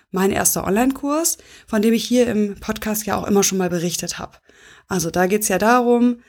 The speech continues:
dass ich meine Teilnehmer dahin führe, dass sie mit einem ersten Pilotkurs, einem betreuten Pilotkurs,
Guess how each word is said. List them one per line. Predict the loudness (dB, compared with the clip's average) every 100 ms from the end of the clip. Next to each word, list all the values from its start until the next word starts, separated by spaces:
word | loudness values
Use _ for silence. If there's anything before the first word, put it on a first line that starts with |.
| _ -10
dass | -4 -4
ich | -6 -10 -12
meine | -10 -6 -2 -2
Teilnehmer | 2 2 4 4 2
dahin | 2 2 0
führe, | -2 -2 -2
dass | -2
sie | -2
mit | -4
einem | -4 -4
ersten | -2 -2 -2 -4
Pilotkurs, | -4 0 0 0 -2 2 4 2 0
einem | -4 -6
betreuten | -6 -4 0 4 4 2 -2
Pilotkurs, | -2 -2 -2 -2 -4 -4 -2 -4